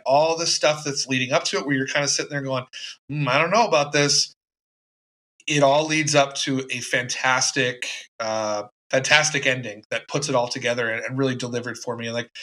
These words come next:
I was probably sitting, you know, before the completed project. You always gotta finish what you're doing before you can, you can say something. It's like the people who, uh, this person shall remain nameless, that judges films without even seeing them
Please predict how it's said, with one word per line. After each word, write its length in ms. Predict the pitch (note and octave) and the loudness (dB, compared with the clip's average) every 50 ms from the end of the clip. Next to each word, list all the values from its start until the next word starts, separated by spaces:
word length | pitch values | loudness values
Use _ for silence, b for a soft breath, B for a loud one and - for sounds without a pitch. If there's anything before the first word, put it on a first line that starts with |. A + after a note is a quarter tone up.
| B B B B | B B B B
I 100 | D#3 F3 | 4 4
was 180 | F#3 - F3+ | 4 4 -2
probably 320 | - - G3 G3 F#3+ F#3 E3 | 2 4 4 4 4 2 0
sitting, 520 | - - - G3+ G#3 G#3 E3 D#3 D#3 D3+ D3 | 0 2 2 0 0 -2 -4 -6 -4 -4 -2
you 80 | D#3 C#3+ | 0 0
know, 80 | D3 | 0
before 380 | C#3 C#3 C3+ - - D#3+ F3 F#3+ | 2 0 -4 0 2 2 2 2
the 100 | G#3+ G#3+ | 0 0
completed 400 | B3+ A#3+ G#3+ A#3 A#3 A#3+ - G#3+ | 0 0 2 2 4 4 4 4
project. 400 | - F#3+ D#3 C#3+ D3+ F3 D#3 D3 | 6 6 6 6 4 0 -2 0
You 80 | E3+ | 2
always 120 | G3 A3+ G#3+ | 2 4 4
gotta 140 | D4 C#4 A#3 | 4 4 4
finish 420 | - - - F4+ C#4 A3 - - | 2 4 4 4 6 6 2 2
what 140 | G3+ G3+ - | 2 2 0
you're 100 | E3+ D#3 | 0 2
doing 200 | D#3+ F#3+ F3+ E3+ | 2 2 2 2
before 240 | D#3+ D3 - F3+ F3 | 0 -2 0 0 2
you 60 | E3+ | 2
can, 200 | D#3+ D3+ D3+ D3 D3 | 0 -2 -4 -6 -6
you 80 | D3+ C3+ | -6 -4
can 100 | C#3 C3+ | -4 0
say 220 | - G3 F#3+ D#3 | 2 2 2 2
something. 280 | - C3 A2 A2+ C3+ C#3 | 2 -2 -2 -2 -2 -2
It's 100 | C#3+ D#3 | 0 0
like 120 | D#3 D3+ | -2 0
the 160 | D#3 D3 D3 D3+ B B B B B B B | -2 -6 -6 -6 B B B B B B B
people 300 | - G3+ G3 G3 E3+ E3+ | -2 -2 0 2 2 2
who, 260 | E3 E3 D3+ C#3+ C#3 | 2 2 2 2 4
uh, 320 | C3+ B2+ B2 A#2+ A#2+ A#2+ B2 _ - B2 B2 B2 - _ _ _ | 4 4 4 2 0 -2 -4 _ -10 -8 -8 -8 -10 _ _ _
this 160 | - C#3 C3+ - | -8 -6 -6 -2
person 280 | - D#3 C#3+ D3 C#3+ | -2 -2 0 0 2
shall 220 | C3 - D3 C3 B2 | 4 4 4 4 2
remain 300 | B2+ B2+ B2+ B2 A#2+ A#2+ | 0 -2 -2 -2 0 0
nameless, 380 | B2 C3 C3+ B2+ A#2+ A#2 - | -2 0 0 -2 -2 -4 -4
that 140 | - A2 - _ _ _ _ _ _ - - | -6 -6 -8 _ _ _ _ _ _ 0 2
judges 380 | - D3 C#3+ C3+ C3+ C3+ - | 4 4 4 2 0 -2 -2
films 320 | - - C#3 C3+ C3 C3 - | 0 0 0 0 0 -2 -4
without 220 | C3 C3 B2 A#2+ | -2 0 0 -2
even 140 | A#2+ A2 G#2+ | -2 -4 -4
seeing 300 | - - - E3+ D#3+ B2+ | -6 -4 -4 -6 -8 -8
them 200 | A2+ B2 D3 | -10 -10 -12